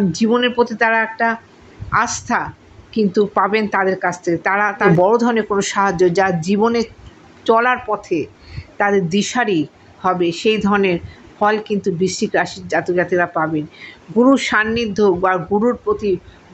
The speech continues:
ভক্তি, আস্থা বৃদ্ধি পাবে। দূর ভ্রমণ যোগ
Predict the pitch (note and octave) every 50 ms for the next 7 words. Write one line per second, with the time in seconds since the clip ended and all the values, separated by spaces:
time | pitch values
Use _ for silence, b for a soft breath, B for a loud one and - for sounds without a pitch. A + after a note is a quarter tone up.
0 | D3 D3+ G3+ A3 - - - - A#3+ A3 E3 D#3+ F#3+ G3 - - - - F3+ F3
1 | E3 E3 F3+ G3+ G3+ F#3+ - A3+ A3 G#3 F3+ E3 D#3 D#3 C#3 C#3 D#3 - - B
2 | B B B B B - G#3 F#3 E3+ G#3+ B3+ C#4 C#4+ C#4+ B3+ E3+ F3+ G3+ G#3 A3
3 | A3 G#3+ G3 E3+ D#3 D3+ - - - - - - G3+ G#3 A3